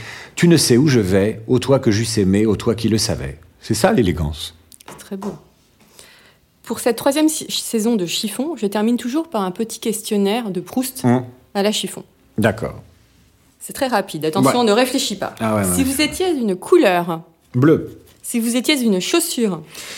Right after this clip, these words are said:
Speaker 1: Une boot.
Speaker 2: Si vous étiez une matière.
Speaker 1: Allez, du velours, comme ça, alors que j'en porte pas beaucoup.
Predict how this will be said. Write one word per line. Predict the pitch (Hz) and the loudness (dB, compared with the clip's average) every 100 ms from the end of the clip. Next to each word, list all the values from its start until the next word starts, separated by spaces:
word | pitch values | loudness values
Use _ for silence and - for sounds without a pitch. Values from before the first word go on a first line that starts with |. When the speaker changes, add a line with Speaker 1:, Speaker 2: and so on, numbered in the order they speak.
| - - - 139 | -16 -20 0 4
Speaker 1:
Une | 170 | 6
boot. | 233 190 - - - - _ | 6 4 0 -6 -12 -20 _
Speaker 2:
Si | - 233 | -8 -4
vous | 220 | -2
étiez | 220 240 | 0 2
une | 202 | 2
matière. | 269 - 233 190 165 156 - _ _ _ _ _ - 147 | 0 2 2 2 -2 -8 -20 _ _ _ _ _ -4 2
Speaker 1:
Allez, | 127 120 | 4 4
du | 131 | 4
velours, | 131 120 110 110 | 4 4 4 2
comme | 117 104 | -2 -2
ça, | 104 90 | -2 0
alors | 98 | 0
que | 113 | 2
j'en | 170 | 0
porte | 127 113 | 0 0
pas | 131 | 0
beaucoup. | 107 110 | 0 -8